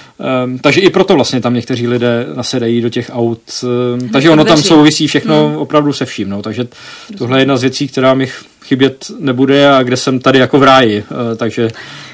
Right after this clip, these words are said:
Speaker 1: eh,
Speaker 2: <laughs> V
Speaker 1: neomezujme
Speaker 2: autobuse.
Speaker 1: da-, eh, rozvíjejme veřejnou dopravu, se mi chce říct,
Speaker 2: V metru
Speaker 1: ano.
Speaker 2: a v autobuse.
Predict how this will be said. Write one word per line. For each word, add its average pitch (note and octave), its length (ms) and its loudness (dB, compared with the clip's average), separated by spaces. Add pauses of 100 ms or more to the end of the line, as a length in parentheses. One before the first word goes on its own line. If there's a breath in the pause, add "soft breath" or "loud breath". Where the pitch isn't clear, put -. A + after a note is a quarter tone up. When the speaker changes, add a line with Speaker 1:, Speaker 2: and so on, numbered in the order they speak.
Speaker 1:
eh, C4+ 60 0
Speaker 2:
<laughs> - 460 -4
V - 60 -8
Speaker 1:
neomezujme G3 600 6
Speaker 2:
autobuse. E3 260 4
Speaker 1:
da-, D#3 220 4
eh, E3 40 6
rozvíjejme F#3+ 500 6
veřejnou F3+ 320 4
dopravu, F3 340 4
se - 120 2
mi C3 120 -2
chce C3 180 -8
říct, B2 120 2
Speaker 2:
V - 40 8
metru B3+ 260 4
Speaker 1:
ano. - 120 0
Speaker 2:
a A#3+ 40 0
v - 140 -6
autobuse. A3 520 -2